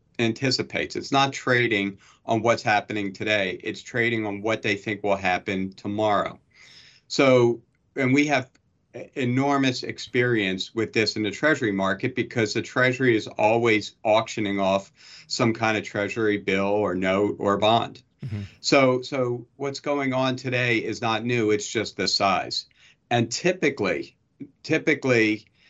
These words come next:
Speaker 1: if the Treasury is coming with, let's just say, a ten-year auction,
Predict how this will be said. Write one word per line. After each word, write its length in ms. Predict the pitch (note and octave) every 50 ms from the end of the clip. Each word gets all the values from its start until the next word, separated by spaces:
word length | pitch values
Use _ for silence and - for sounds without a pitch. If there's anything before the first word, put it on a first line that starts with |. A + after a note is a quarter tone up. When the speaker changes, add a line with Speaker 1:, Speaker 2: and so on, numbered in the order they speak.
| _ _ _ _ _ _ _ _ -
Speaker 1:
if 200 | D#3+ C#3 C#3 -
the 100 | D3 C#3
Treasury 600 | C#3 - C#3+ C#3+ C#3+ C#3+ C#3 D#3 D#3 D3+ C#3+ C#3+
is 140 | C3+ C3+
coming 460 | C3 - - C3+ C3 C3 C3 C3 B2+ B2+
with, 160 | B2+ B2+ C3
let's 220 | C3+ C3 C3 -
just 180 | D3+ C#3 C3+ -
say, 220 | - C3 B2 A#2
a 40 | G#2+
ten-year 540 | - - - A#2 A2+ A#2 A#2+ A#2 A2+ G#2+ G#2
auction, 540 | G#2 G#2 G2+ - - - F2 E2+ F2 F2